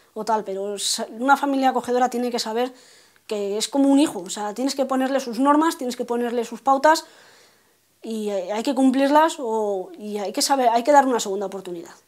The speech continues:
Y luego una cosa que sí que recuerdo mucho de ellos, que eso se lo tengo que agradecer pa' toda la vida, pero pa' toda la vida, que gracias a ellos conocí a mis hermanos mayores.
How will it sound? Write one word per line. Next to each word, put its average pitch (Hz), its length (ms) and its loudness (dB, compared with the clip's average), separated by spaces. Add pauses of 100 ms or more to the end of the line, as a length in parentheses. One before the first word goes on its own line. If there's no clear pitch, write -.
(380)
Y 214 100 -4
luego 240 140 0
una 254 200 -2
cosa 247 180 -6
que 233 80 -6
sí 240 100 -6
que 220 120 -8
recuerdo 220 320 -4
mucho 214 260 -4
de 220 80 -2
ellos, 196 260 -4
que 190 540 -6 (140)
eso 226 180 -6
se 240 80 -6
lo 226 60 -4
tengo 226 200 0
que 214 100 -4
agradecer 214 440 -4
pa' 196 120 -10
toda 240 280 0
la 208 140 2
vida, 220 300 -4 (200)
pero 185 140 -10
pa' 196 100 -12
toda 226 160 -2
la 220 100 -2
vida, 254 220 -4 (540)
que 233 100 -4
gracias 247 340 0
a 247 60 0
ellos 262 180 -2
conocí 220 300 -6
a 220 60 -4
mis 208 160 -6
hermanos 190 260 -6
mayores. 180 440 -16